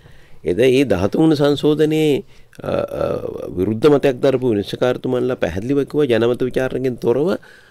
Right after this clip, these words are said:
දහතුන් වෙනි සංශෝධනය සම්මත කරන්න බැහැයි කියලා වනසුන්දර විනිශ්චයකාරතුමා ප්‍රමුඛ හතර දෙනෙක්. නමුත්, අ, ශරවණන්ද විනිශ්චයකාරතුමාගේ මතය වුණේ මේ බලය බෙදීමේදී කිසිදු ආකාරයකින්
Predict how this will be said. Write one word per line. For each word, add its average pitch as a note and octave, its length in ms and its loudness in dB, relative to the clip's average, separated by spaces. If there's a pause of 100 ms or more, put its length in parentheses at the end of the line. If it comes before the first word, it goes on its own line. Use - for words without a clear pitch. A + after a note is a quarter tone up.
(220)
දහතුන් B2 300 6
වෙනි D#3 160 6
සංශෝධනය D#3+ 580 2
සම්මත C#3 340 0
කරන්න E3 280 -4
බැහැයි A#2 340 2
කියලා - 340 -6
වනසුන්දර A2 520 -2
විනිශ්චයකාරතුමා G2+ 800 -2
ප්‍රමුඛ A2+ 400 -8 (440)
හතර G#2+ 280 2
දෙනෙක්. C#2 260 -6 (460)
නමුත්, A2 320 4 (760)
අ, D2 80 -8 (140)
ශරවණන්ද C#3 520 6
විනිශ්චයකාරතුමාගේ A#2 880 2
මතය E2+ 260 -2
වුණේ B2+ 280 -2 (720)
මේ B2+ 240 2
බලය G#2 320 2
බෙදීමේදී C3 760 0 (500)
කිසිදු D3+ 340 -6
ආකාරයකින් A2 800 0